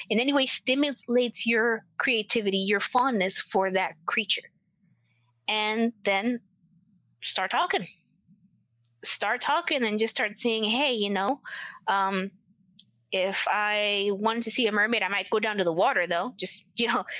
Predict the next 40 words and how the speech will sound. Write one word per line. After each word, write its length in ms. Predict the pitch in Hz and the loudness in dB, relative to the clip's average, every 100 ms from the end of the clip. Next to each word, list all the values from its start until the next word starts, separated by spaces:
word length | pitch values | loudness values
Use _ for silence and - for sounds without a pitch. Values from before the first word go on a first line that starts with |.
| - - | -10 -4
appropriate 680 | 214 - 285 269 190 190 - - | -2 2 0 2 0 0 -4 -6
measures, 380 | 226 226 160 170 | -2 0 0 -2
please. 340 | - 160 156 - - - - | -2 -2 -4 -12 -12 -10 -4
Um, 240 | 208 202 | 0 0
and 200 | 214 254 | 0 0
you 60 | 254 | -2
start 300 | - 254 247 | 0 -2 -2
saying, 260 | - 262 233 | -2 0 0
"Hey, 200 | 226 302 | 0 0
you 200 | 262 233 | 2 2
know, 440 | 220 233 233 233 240 _ _ _ _ _ _ - | 2 2 2 0 -4 _ _ _ _ _ _ -8
I'm 220 | 190 233 | -4 0
just 300 | 240 240 - | 0 -2 -4
down 240 | - 247 254 | -2 0 2
here. 300 | 247 262 262 | 2 2 2
I'm 100 | 247 | 0
just 140 | 254 262 | 0 2
walking 300 | 262 262 262 | 2 2 0
around. 300 | 233 233 240 | 2 2 0
I'm 100 | 254 | -2
just 220 | 269 - | -4 -2
curious 300 | 247 240 233 | 0 0 0
about 220 | 233 220 | 0 0
blah, 140 | 202 208 | 2 2
blah, 120 | 220 | 2
blah." 220 | 196 202 - _ _ _ _ - | 2 0 -4 _ _ _ _ -4
You 100 | 233 | 0
wanna 180 | 240 285 | 2 2
make 140 | 262 - | 0 0
friends. 560 | - 175 135 - - - - | -2 -4 -6 -14 -18 -18 -6
How 180 | 220 196 | -2 2
do 40 | |
you 160 | 220 220 | 2 2
originally 340 | 226 214 202 | 2 0 0
make 220 | 202 190 | 0 -2
friends 380 | - 190 185 190 | -2 -2 -2 -2
in 80 | 185 | -2
the 40 | |
human 320 | 190 185 175 175 | -2 -2 -4 -4
world? 220 | 180 | -4